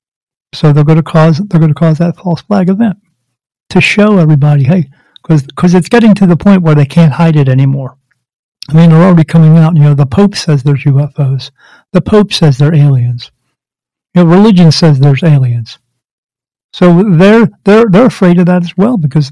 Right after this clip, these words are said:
when they say, "Yes, there's actually life other planets,"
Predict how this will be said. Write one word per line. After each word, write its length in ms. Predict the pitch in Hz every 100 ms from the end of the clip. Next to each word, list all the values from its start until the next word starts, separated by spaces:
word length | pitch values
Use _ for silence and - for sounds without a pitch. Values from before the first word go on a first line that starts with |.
| -
when 120 | 165
they 200 | 160 160
say, 220 | 165 190
"Yes, 340 | 170 160 185 -
there's 200 | 175 151
actually 260 | 175 170 156
life 240 | 165 160 247
other 240 | 175 156
planets," 580 | 131 175 233 170 -